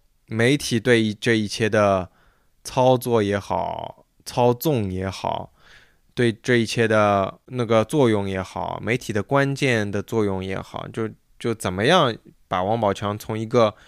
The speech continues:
就，就因为几个采访就把王宝强变成了一个十恶不赦的人，对吧？他黑心利用黑-，孩子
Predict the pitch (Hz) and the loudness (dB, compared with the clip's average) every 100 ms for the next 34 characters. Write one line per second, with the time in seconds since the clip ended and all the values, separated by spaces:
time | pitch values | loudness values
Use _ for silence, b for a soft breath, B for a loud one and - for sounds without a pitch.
0 | b b b b _ - 147 127 147 143 | b b b b _ -2 -2 0 0 0
1 | 160 156 131 123 120 - - - 110 113 | 2 4 4 4 2 -6 -12 -6 0 0
2 | - 113 117 104 113 104 92 90 113 104 | 2 0 2 0 -2 -2 -4 -2 2 0
3 | 98 104 104 123 110 110 110 110 117 - | 0 -4 -2 -2 -2 -2 -2 -2 -2 -4
4 | - 110 120 104 - 127 101 104 92 - | -2 2 2 2 0 0 0 -2 -8 -14
5 | b b b b _ 104 98 90 107 104 | b b b b _ -2 -2 0 2 0
6 | 104 - - 131 120 - 120 123 120 113 | -2 -10 -4 0 0 0 -2 0 0 0
7 | 110 - - - _ - 104 107 120 113 | -4 -8 -16 -18 _ -2 0 0 2 4
8 | 101 | 2